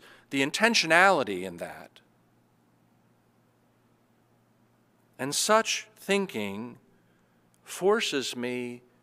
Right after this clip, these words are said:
to confess that I'd like to think that my calling, my Christian calling, is something particular to me. I'd like to think that my calling,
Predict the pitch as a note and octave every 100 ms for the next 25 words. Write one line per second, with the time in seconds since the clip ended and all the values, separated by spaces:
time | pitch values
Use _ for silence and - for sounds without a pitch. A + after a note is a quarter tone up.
0 | _ _ _ _ - - C3 A#2+ - D#3+
1 | F#2+ - - - - _ _ _ _ _
2 | _ _ _ _ _ _ _ _ _ _
3 | _ - B2 B2 A#2 C#3 G3+ A#3+ - F3+
4 | - - D#3+ D#3 D3 - - _ _ A#2
5 | A2+ B2 D#3 F#3 F#3+ D3+ B2+ G#2+ E2+ F2
6 | A#2 C#3 E3+ E3+ D#3 - - - F3 E3+
7 | - C#3 C3 - B2+ B2 G#2+ F#2 F#2 -
8 | - A#2+ B2 - A3+ A#3+ - G3 F3 -
9 | - _ C3+ - D#3 - E3 C3+ C3+ C3
10 | C3 _ _ _ - C#3 B2 F2 - _
11 | _ _ _ _ _ _ _ _ _ _
12 | _ _ - D#3 D#3+ C4+ D4+ F3 - D#3
13 | D3+ - C3 B2+ D3 D#3+ D#3 - A3+ A3+
14 | D#3+ G2+ G2 C3